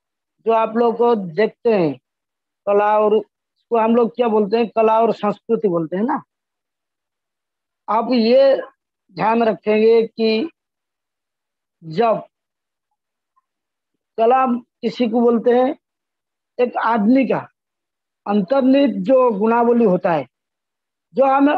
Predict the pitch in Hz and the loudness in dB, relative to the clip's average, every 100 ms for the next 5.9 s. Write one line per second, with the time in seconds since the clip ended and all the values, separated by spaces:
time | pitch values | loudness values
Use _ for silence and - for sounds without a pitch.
0 | - 233 269 277 294 - 262 269 277 277 | -2 -2 0 2 0 0 -2 0 0 2
1 | - 277 285 - _ - 220 - 269 226 | 0 -2 -4 -4 _ -6 -6 0 0 0
2 | 254 220 247 277 392 185 - _ - 202 | -2 0 0 2 0 -2 -8 _ -10 -8
3 | 180 208 208 214 214 220 220 208 220 208 | -4 -2 -2 0 0 2 0 0 -2 2
4 | 208 208 180 190 175 175 165 156 _ _ | 2 0 -2 -4 -4 -6 -10 -16 _ _
5 | _ - 185 190 - _ - 180 | _ -4 -2 -2 -4 _ -10 -10